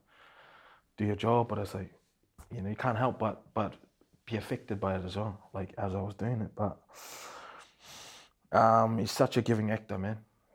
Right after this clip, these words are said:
such a good, and, uh, you know, he's, um, a humble man, and I'm really grateful for him being a part of the film, and I learned so much from him as well.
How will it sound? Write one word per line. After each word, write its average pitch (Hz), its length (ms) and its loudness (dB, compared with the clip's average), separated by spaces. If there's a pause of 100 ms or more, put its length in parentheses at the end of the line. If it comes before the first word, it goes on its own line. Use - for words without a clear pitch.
such - 220 -10
a 101 60 -4
good, 110 420 2 (200)
and, 110 280 -6
uh, 101 120 -4 (100)
you 104 140 -4
know, 107 260 -4
he's, 101 280 -4
um, 92 380 -2 (440)
a - 40 -6
humble 104 360 -4
man, 104 320 -2
and 92 120 -6 (320)
I'm 92 160 -12
really 107 180 -4
grateful 98 340 -6
for 92 240 -8
him 95 260 -8 (600)
being 95 140 -10
a 95 60 -8
part 90 240 -6
of 90 120 -12
the 87 60 -12
film, 90 300 -10
and 92 140 -10 (540)
I 131 60 -4
learned 101 220 0
so 90 120 -8
much 92 200 -4
from 92 180 -6
him 90 120 -6
as 90 80 -8
well. 113 280 -4